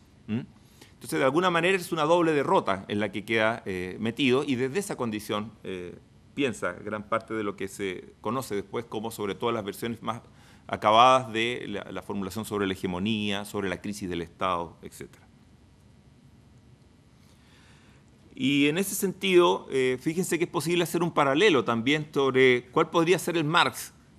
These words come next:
hoy para nosotros, que sería el Marx de la derrota de los socialismos reales, ¿no? Eh, me refiero sobre todo después del ochenta y nueve, después de la caída del muro de Berlín,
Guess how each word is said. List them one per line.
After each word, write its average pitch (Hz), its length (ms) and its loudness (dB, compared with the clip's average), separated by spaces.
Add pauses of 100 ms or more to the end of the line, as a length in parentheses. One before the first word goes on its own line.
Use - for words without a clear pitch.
(920)
hoy 143 260 6 (100)
para 127 160 0
nosotros, 123 640 0
que 113 80 -4
sería 127 240 2
el 135 80 4
Marx 139 400 0
de 131 80 6
la 127 100 4
derrota 131 340 2
de - 20 2
los 127 100 -2
socialismos 117 420 -4
reales, 113 300 -2 (920)
¿no? 110 220 -6 (720)
Eh, 87 340 -12 (240)
me 107 100 -6
refiero 131 460 0
sobre 113 260 -6
todo 147 180 2
después 147 220 -2
del 143 120 -2
ochenta 127 260 -4
y 143 60 -2
nueve, 165 240 0
después 104 200 -2
de 131 60 2
la 123 100 2
caída 127 220 2
del 131 100 0
muro 143 260 0
de 131 60 4
Berlín, 131 400 0